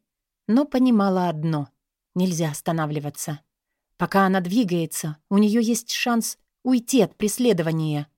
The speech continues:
Кого? Она не помнила. Не помнила, но твердо знала,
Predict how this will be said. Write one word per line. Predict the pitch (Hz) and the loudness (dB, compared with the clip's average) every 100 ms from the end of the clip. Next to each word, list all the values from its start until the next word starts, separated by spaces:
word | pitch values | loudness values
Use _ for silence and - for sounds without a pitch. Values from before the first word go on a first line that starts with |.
| _ _ _ _ | _ _ _ _
Кого? | - 214 240 311 _ _ _ _ _ | -4 -2 -2 -6 _ _ _ _ _
Она | 190 185 | 0 0
не | 175 | 0
помнила. | 170 160 147 143 143 _ _ _ _ _ - | 0 -2 -2 -4 -8 _ _ _ _ _ 2
Не | 233 | 4
помнила, | 233 277 269 254 233 220 | 4 2 4 4 4 2
но | 220 | 0
твердо | 214 208 254 220 220 | -2 -2 0 2 0
знала, | 196 190 196 160 151 | 0 0 0 0 -6